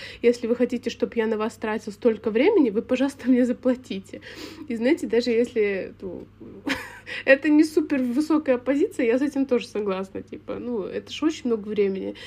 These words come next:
Я могла эти два часа вчера кино смотреть. Нет, я сидела там, выбирала, э, две причастные обороты, там, это запятые, вот вспоминала, там, это обращение или не обращение.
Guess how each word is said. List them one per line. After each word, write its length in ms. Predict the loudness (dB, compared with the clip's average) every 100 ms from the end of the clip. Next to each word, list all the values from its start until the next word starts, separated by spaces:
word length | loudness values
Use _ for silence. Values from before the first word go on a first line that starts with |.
| -8
Я 80 | -2
могла 260 | 0 4 4
эти 180 | 2 -2
два 180 | -4
часа 260 | -4 -2 -4
вчера 280 | -2 -4 -2
кино 340 | 2 4 2
смотреть. 500 | -2 -10 -8 -8 -4
Нет, 220 | 0 0 -2
я 60 |
сидела 480 | -12 -10 -6 -6 -8
там, 200 | -10 -16 -16 -20 -10
выбирала, 640 | -4 0 0 -2 -4 -4 -6 -18 -12
э, 80 | -8
две 160 | -6 -4
причастные 580 | -4 -6 -8 -4 -4
обороты, 600 | -2 -2 -2 -4 -2 -4 -6 -12 -18 -8
там, 220 | -6 -4
это 200 | -6 -8
запятые, 640 | -8 -6 -4 -2 0 0
вот 180 | -2 -8
вспоминала, 680 | -6 -4 -2 -2 -2 -4 -4
там, 200 | -6 -8
это 160 | -6 -8
обращение 540 | -6 -8 -4 -2 0
или 100 | 0
не 60 | -2
обращение. 600 | -4 -6 -4 4 8 8